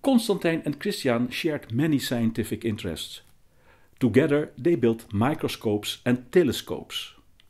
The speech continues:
Both learned to grind lenses. They signed and dated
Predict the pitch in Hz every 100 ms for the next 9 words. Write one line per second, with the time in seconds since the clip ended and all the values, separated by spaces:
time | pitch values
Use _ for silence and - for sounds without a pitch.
0 | _ - - - - - 113 156 180 -
1 | 107 104 117 - - 202 107 98 101 -
2 | 120 151 139 - - - - - - -
3 | - - - _ - 101 98 - 104 135
4 | 190 - 131 117 110 104 127 -